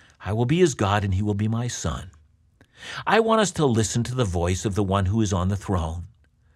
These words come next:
First of all, are you aware that the one who is speaking is the Alpha and the Omega? These are the first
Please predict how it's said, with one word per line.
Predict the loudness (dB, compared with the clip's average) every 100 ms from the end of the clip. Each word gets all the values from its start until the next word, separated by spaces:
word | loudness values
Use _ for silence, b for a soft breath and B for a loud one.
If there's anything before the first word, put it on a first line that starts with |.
| _
First | 0 2 4
of | 4
all, | 4 B B 2
are | 6 6
you | 6 6
aware | 6 4 0 -4 -12 B B 2
that | 4
the | 4
one | 4 4 4
who | 4 4
is | 4
speaking | 0 0 0 0 -4 0
is | 0
the | 0 0
Alpha | 2 2 2
and | 2 4
the | 6
Omega? | 6 6 4 2 -4 -10 _ _ _ B B B B 2
These | 2 4
are | 6 6
the | 4 0
first | -10 4 6 6 2